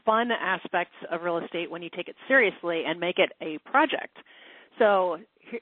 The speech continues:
the next point is know about life's finer things. So you might be able to fire off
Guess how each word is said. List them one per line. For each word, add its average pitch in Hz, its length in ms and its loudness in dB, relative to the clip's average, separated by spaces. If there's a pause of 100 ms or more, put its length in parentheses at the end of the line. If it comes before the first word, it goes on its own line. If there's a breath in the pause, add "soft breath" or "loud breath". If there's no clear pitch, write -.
the 185 80 -8
next 180 240 -8
point 262 180 0
is 226 180 0
know 190 260 0
about 196 300 4
life's 165 300 -2 (160)
finer 175 380 -4
things. 214 400 0
So 233 100 8
you 226 240 0
might 320 220 4
be 302 100 0
able 285 140 2
to 254 120 2
fire 262 280 6
off 262 140 4